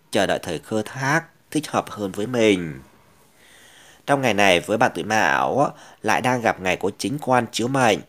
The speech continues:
cho thấy thái độ tập trung và nghiêm túc hết mình cho công việc của bạn trong thời gian qua đã được cấp trên đánh giá cao. Bạn cần phải tự tin hơn nữa để phát huy điểm mạnh của mình. Tuy nhiên, cũng không nên quá kiêu ngạo,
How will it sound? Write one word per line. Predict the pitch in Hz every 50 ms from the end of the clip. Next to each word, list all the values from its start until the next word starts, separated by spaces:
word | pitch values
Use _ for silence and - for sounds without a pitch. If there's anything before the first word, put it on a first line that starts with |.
| _ _ _ -
cho | - 123
thấy | 120 - 117 95 92 92 113 151 - - - - _ -
thái | - 113 131
độ | 143 131 - - -
tập | - 92 - - -
trung | 120 117 113 117 117 107 104 - _ -
và | - 104
nghiêm | 87 87 104 113 107
túc | - - 156 156
hết | - 165 165 175 -
mình | 117 113 101 87 76 -
cho | 113 113 -
công | - 120 117 113
việc | 101 - 98 82 - - _ _
của | - -
bạn | 67 85 104 104 101 95 78 - - _ _ _ -
trong | 113 110
thời | - 120 92 80
gian | - 98 104 107 - -
qua | 110 110 110 110 107 104 101 - - - - - - -
đã | 92 104
được | 120 120 104 - -
cấp | - 120 - -
trên | - 120 113 107
đánh | 98 95 104
giá | 107 101 104 117
cao. | - - - 127 123 120 120 117 113 110 107 98 - - - - - - - -
Bạn | 113 113 107 -
cần | 113 101
phải | 95 - 65 -
tự | - - 107 78 78
tin | - 123 123
hơn | 123 123 127 123 117 113
nữa | 113 95 80 64 67 113 147 147 - - -
để | - 90 87
phát | - - - -
huy | 139 135 127 113
điểm | 104 98 78 78
mạnh | 101 113 95 - -
của | - - 78
mình. | 82 104 110 104 104 98 87 82 78 69 - _ _ _ -
Tuy | - 123 123
nhiên, | 117 117 120 123 123 117 113 107 107 - - - - -
cũng | - 107 95 87
không | - 131 117 117
nên | 117 120 117
quá | - - 110 104 135 -
kiêu | - 139 131 117
ngạo, | 110 110 110 107 104 92 78 62 -